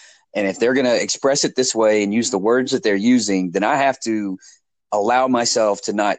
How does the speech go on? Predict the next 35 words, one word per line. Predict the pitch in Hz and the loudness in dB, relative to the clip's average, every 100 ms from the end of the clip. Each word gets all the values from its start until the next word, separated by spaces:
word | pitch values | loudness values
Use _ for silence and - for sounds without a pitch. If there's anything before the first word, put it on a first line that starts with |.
| - | -4
take | 117 98 - | -4 -4 -2
issue | 113 - 98 | -2 -2 -4
with | 80 - | -8 -6
that. | 82 78 92 | -4 -4 -4
This | 107 - | -2 -2
is | 95 | -4
what | 95 98 113 - - | -6 -2 -2 -4 -18
they're | 95 110 120 117 | -6 0 2 2
doing | 107 107 107 90 85 80 | -2 -2 0 -2 -4 -8
with | 87 87 _ 101 | -8 -8 _ -2
their, | 101 98 - _ _ - - | 2 0 -2 _ _ -20 -14
their, | 92 101 95 90 | -2 0 2 2
uh, | 82 85 | 2 0
dealing | 104 131 123 98 | 0 2 2 0
process, | 120 110 - - - | 0 0 0 -4 -4
how | 113 | -2
they | 101 104 | -2 -4
process | - 120 117 120 107 - | -2 -2 0 -2 -4 -6
through | 107 101 | -4 -2
whatever | 92 98 110 104 | 0 0 0 0
it | 98 | 0
is | 98 | -2
they've | 92 85 | -4 -6
been | 85 82 | -8 -10
through, | 71 - - - - | -14 -18 -20 -14 -2
whether | 113 104 104 | 0 2 0
it | 87 | 0
was, | 87 85 | -2 -2
uh, | 92 87 76 67 - | 0 0 -2 -6 -8
a | |
trauma, | - 123 120 120 107 104 _ - - | -2 0 2 2 2 -2 _ -20 -6
whether | 95 87 87 | -2 0 -2
it | 67 | -4
was | 87 85 | -6 -4
a, | 85 80 | -4 -4